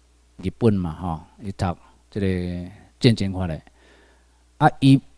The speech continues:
为什么伊，伊是要迄阵开补习班哦？是要较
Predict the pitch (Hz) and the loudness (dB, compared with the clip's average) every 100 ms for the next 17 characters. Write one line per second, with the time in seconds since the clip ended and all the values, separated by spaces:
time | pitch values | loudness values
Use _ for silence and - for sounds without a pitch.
0 | _ _ _ _ _ _ - 123 107 156 | _ _ _ _ _ _ 4 6 8 8
1 | 156 147 123 113 127 127 127 113 113 - | 8 8 4 0 -6 -2 0 2 2 2
2 | - _ _ _ _ 135 156 117 - 113 | -4 _ _ _ _ -2 0 2 2 2
3 | - 123 - - 104 98 76 92 104 - | 4 2 2 -2 0 0 -4 -6 -6 -6
4 | - _ _ _ _ _ - 143 | -12 _ _ _ _ _ 0 0